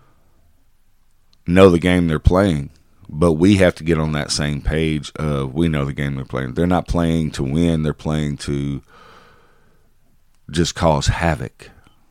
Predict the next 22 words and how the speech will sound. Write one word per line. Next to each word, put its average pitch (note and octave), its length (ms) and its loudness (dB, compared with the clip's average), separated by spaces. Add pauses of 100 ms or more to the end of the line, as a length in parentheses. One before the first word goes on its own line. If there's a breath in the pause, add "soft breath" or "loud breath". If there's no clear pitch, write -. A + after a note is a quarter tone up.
(1120)
and C2+ 80 -10
to C2+ 60 -8
kill, D#2+ 500 0
steal, D2+ 500 -2
and C#2+ 200 -6
destroy, C2+ 580 -2 (1300 soft breath)
right? D#2+ 340 2 (840 loud breath)
And C#2+ 160 -4
Jesus E2 400 2
tells C#2+ 340 -2
us, C#2 260 -8 (320)
"I D#2+ 600 0 (260)
came F2 600 -2
that D#2+ 180 -2
they D#2+ 160 2
may D#2 220 0
have D#2 520 0 (540 loud breath)
life E2 680 2 (120)
and D#2+ 160 -4
have D#2+ 340 -2
it D#2 260 -4
abundantly." C#2+ 840 -2